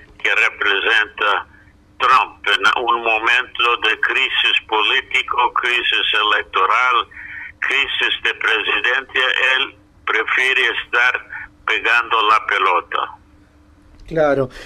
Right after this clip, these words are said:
Speaker 2: pero de acá a que asuma Biden, que será el próximo veinte de enero, ¿puede haber alguna situación de violencia, de, de protesta de seguidores de Trump?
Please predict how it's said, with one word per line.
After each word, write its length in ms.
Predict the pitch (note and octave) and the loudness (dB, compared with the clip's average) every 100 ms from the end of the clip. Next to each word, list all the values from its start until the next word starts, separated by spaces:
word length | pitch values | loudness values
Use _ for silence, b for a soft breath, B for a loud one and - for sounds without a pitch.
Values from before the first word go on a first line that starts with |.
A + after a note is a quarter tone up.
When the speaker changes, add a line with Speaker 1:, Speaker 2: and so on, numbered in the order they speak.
| B B | B B
Speaker 2:
pero 240 | E3+ F3 | 4 6
de 120 | E3+ E3+ | 6 6
acá 560 | D#3 G3 G3+ G#3 - | 4 6 6 6 4
a 120 | E3 | 0
que 120 | E3 - | 2 0
asuma 720 | E3+ G3+ G3 G3 F#3 E3+ E3 | 0 0 2 4 4 4 2
Biden, 640 | D3+ F#3 E3+ D#3+ C#3+ C#3+ | 2 4 6 6 4 4
que 140 | D3 | 2
será 420 | C#3 D3+ E3 F#3 - | 2 4 4 4 2
el 300 | E3 D#3+ D#3+ - | 2 4 4 4
próximo 560 | F3 F#3+ - E3+ E3 | 2 2 2 2 2
veinte 440 | D3+ F3+ F3+ F3 E3+ | 4 4 4 4 4
de 100 | D#3 | 6
enero, 340 | D3 C#3 C#3+ | 4 4 2
¿puede 300 | - G3 A3 | 4 4 6
haber 220 | G#3 G3 | 4 4
alguna 340 | G3 F3+ F3 E3 | 4 4 2 2
situación 640 | F3 E3 D3+ - F#3 F3+ | 0 2 2 4 4 4
de 160 | F3 D#3 | 4 6
violencia, 800 | D3 C#3+ E3+ G3+ G#3 F#3 F#3+ D#3 | 6 6 6 6 4 4 4 6
de, 260 | D3+ C#3 C3 B B B | 6 4 2 B B B
de 220 | - D3 D#3 | 0 2 2
protesta 720 | D3+ C#3+ - F#3+ F#3+ - F#3 | 2 0 2 2 2 2 4
de 520 | D#3 D#3 D3 C#3+ C3+ | 6 6 6 6 4
seguidores 640 | B2+ D#3+ D3 D3 F#3+ F#3+ D#3+ | 2 2 4 6 6 4 2
de 100 | C#3+ | 2
Trump? 480 | F3 F#3+ A3 B3 | 2 2 2 0